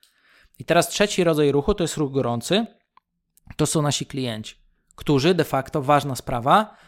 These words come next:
tutaj też wiele osób mówi, że gorący ruch to są nasi wszyscy klienci. To jest moim zdaniem bardzo amatorska definicja, dlatego że, e, ciep-, e, gorący ruch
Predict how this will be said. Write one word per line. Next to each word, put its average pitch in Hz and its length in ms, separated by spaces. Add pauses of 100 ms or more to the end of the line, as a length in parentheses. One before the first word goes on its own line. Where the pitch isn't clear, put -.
(160)
tutaj 151 240
też 143 160
wiele 180 200
osób 160 220
mówi, 156 280
że 143 200 (300)
gorący 180 400
ruch 220 160
to 190 80
są 175 160
nasi 170 240
wszyscy - 320
klienci. 131 520 (160)
To 147 300
jest 147 280
moim 151 220
zdaniem 143 220
bardzo 147 240
amatorska 139 540
definicja, 135 720 (440)
dlatego 156 380
że, 147 460
e, 127 460
ciep-, 175 360
e, 139 80
gorący 151 420
ruch 143 320